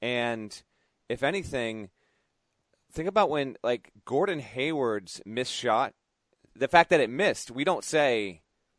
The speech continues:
"Ah, that's why, that's why a team from the Valley, a team from the Horizon, they can never win a national championship." No, actually.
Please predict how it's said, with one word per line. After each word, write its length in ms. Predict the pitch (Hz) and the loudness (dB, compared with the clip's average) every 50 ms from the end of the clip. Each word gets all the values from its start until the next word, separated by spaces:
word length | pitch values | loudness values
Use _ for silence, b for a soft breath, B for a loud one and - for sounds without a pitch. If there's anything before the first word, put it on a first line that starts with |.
| _ _ _ _ _ - _ | _ _ _ _ _ -14 _
"Ah, 240 | - 95 90 78 - - | -6 -6 -6 -6 -8 -14
that's 200 | - - - - | -18 -18 -14 -8
why, 300 | 95 92 92 92 92 87 - | -6 -4 -4 -4 -6 -6 -10
that's 180 | - 95 - 120 | -12 -12 -10 -8
why 140 | 120 107 | -6 -6
a 40 | 92 | -6
team 220 | - - 107 98 - | -8 -10 -12 -14 -14
from 180 | - 98 87 | -14 -16 -16
the 80 | 82 73 | -12 -8
Valley, 480 | - 87 92 110 117 95 82 80 - _ _ _ _ _ _ _ _ _ _ _ _ _ _ _ - | -4 -2 -2 -2 -2 -4 -6 -10 -14 _ _ _ _ _ _ _ _ _ _ _ _ _ _ _ -20
a 160 | 85 95 - | -20 -20 -16
team 180 | - 127 120 | -12 -12 -10
from 140 | - 107 101 | -10 -8 -10
the 60 | 87 | -10
Horizon, 600 | 80 - 90 90 92 104 123 123 101 90 80 80 - _ _ _ _ _ _ _ _ _ _ _ | -8 -6 -2 0 0 2 0 0 -2 -6 -12 -14 -18 _ _ _ _ _ _ _ _ _ _ _
they 120 | - 123 | -10 -8
can 120 | - 135 120 | -8 -6 -6
never 160 | 110 101 110 | -6 -4 -4
win 120 | 104 101 | -6 -6
a 40 | 101 | -6
national 280 | 98 95 98 - - - | -6 -6 -6 -8 -10 -10
championship." 500 | - 113 110 - - 90 - 95 - - | -10 -8 -8 -8 -10 -14 -14 -14 -12 -2
No, 320 | 113 131 160 220 220 156 | 6 8 10 12 12 10
actually. 560 | 127 123 - - - 147 147 - - 135 - | 8 6 4 2 2 0 0 2 0 -2 -4